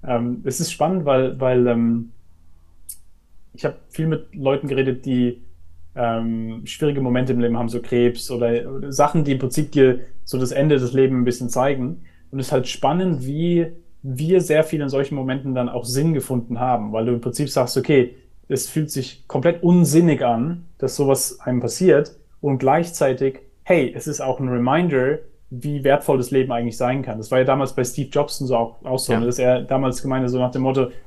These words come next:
Speaker 1: "Hey, ähm, äh, d-, d-, Tod ist, Tod ist der beste Motivator, weil wenn du Tod
Speaker 2: Voll.
Speaker 1: siehst, dann weißt du, wow, okay, hey, nichts anderes zählt jetzt als das, was im Prinzip, wenn ich auf dem Todesbett werden sein,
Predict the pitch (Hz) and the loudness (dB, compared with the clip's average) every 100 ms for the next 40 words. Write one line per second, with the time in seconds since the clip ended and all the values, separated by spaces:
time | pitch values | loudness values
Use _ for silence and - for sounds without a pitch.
0 | - - 170 117 - 127 123 120 - - | -10 0 0 0 0 2 2 0 -6 -8
1 | 147 135 156 160 151 - 175 180 175 143 | -6 -8 -8 -10 -10 4 8 8 6 -4
2 | - - - - 170 175 156 143 139 147 | -6 -10 -10 0 2 2 0 0 2 0
3 | - 147 139 143 151 - 117 113 127 127 | 0 -2 0 0 0 0 0 2 2 2
4 | - - 185 196 - 156 156 131 - - | -2 0 2 2 0 -2 0 -2 -6 -12
5 | - - - - 127 127 143 - 123 120 | -18 -20 -16 -4 2 4 4 2 2 4
6 | 127 131 139 135 147 156 - - - 139 | 4 2 0 0 0 -2 -12 -12 -6 -6
7 | - - - 151 156 156 156 151 143 - | -8 -18 -18 -12 -4 -4 0 0 0 2
8 | 160 160 135 123 131 127 - 139 - 139 | 2 2 0 0 0 0 -2 -4 -2 -2
9 | 131 131 127 - 147 135 131 123 120 - | -2 -4 -6 -6 -2 -2 2 0 0 -2
10 | 135 127 135 - - - 131 120 120 120 | -2 -2 -6 -8 -10 0 2 4 2 2
11 | 147 170 160 | 2 2 -2